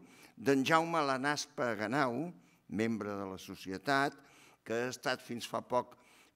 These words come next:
president de... perdó, director de l'obra social La Caixa i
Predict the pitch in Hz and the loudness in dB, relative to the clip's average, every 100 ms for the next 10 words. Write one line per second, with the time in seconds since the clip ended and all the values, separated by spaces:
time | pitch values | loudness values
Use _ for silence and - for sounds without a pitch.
0 | - 117 98 110 127 127 107 92 - - | -6 -4 -2 0 2 2 0 -6 -12 -20
1 | _ - - 92 107 104 101 98 95 92 | _ -20 -18 -8 -2 -2 -2 -4 -6 -6
2 | 87 78 65 - _ - - 113 90 - | -6 -8 -10 -20 _ -12 -6 -4 -6 -8
3 | _ 101 113 117 - 135 - - - _ | _ -6 -4 -4 0 0 0 -8 -20 _
4 | 87 113 120 117 110 110 101 123 113 104 | -4 0 2 0 -4 -8 -8 -4 -2 -2
5 | 101 - 127 - 120 131 - - - _ | -2 0 0 2 0 -2 -6 -20 -20 _
6 | - | -10